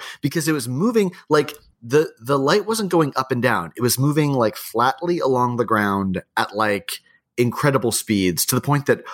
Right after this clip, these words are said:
all of us were laughing, and then we stopped laughing and just watched it very quietly. And then Liz, under her breath, said, "Oh my God, Cora." <laughs>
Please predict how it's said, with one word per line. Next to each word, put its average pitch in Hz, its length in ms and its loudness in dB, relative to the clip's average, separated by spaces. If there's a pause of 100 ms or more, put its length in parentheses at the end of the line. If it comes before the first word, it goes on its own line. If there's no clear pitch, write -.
(180)
all 135 180 2
of 156 80 0
us 170 140 0
were 123 140 2
laughing, 113 520 0
and 113 80 -2
then 120 80 4
we 117 60 2
stopped 110 440 0
laughing 160 380 0
and 107 100 -4
just 104 180 -4
watched 95 300 2
it - 100 -2
very 110 180 0
quietly. 107 580 0 (320)
And 117 140 2
then 127 160 2
Liz, 117 460 0
under 117 180 2
her 110 100 0
breath, 104 260 2
said, 87 280 2 (460)
"Oh - 100 -20
my 95 80 0
God, 110 380 0 (460)
Cora." 120 520 0
<laughs> - 60 -4